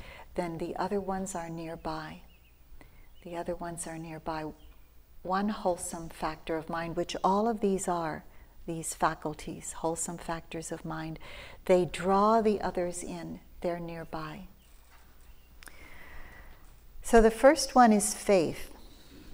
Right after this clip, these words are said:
This is just, um, kind of an overview of them all, and then I'll s-, I'll fill them out a little more. Faith provides the element of inspiration and aspiration to our practice.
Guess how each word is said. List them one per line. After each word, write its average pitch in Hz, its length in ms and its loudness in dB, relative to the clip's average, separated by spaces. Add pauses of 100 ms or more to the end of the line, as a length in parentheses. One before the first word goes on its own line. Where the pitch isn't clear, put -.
(1200)
This 202 340 2
is 220 180 4
just, 196 480 4
um, 165 320 -2 (220)
kind 185 240 0
of 165 80 0
an 170 100 2
overview 165 600 4
of 151 140 -4
them 156 180 -2
all, 151 240 -2
and 151 160 -4
then 156 140 -4
I'll 151 140 -2
s-, - 320 -4
I'll 160 360 -2 (200)
fill 170 280 2
them 165 180 -2
out 160 280 -2 (180)
a 160 80 -12
little 165 240 -6
more. 160 380 -8 (920)
Faith 226 540 8
provides 175 580 4
the 175 200 0
element 185 520 2
of 170 280 2 (320)
inspiration 165 1080 -2 (160)
and 160 220 -6
aspiration 160 880 -4 (260)
to 170 200 -2
our 160 120 0
practice. 175 760 -4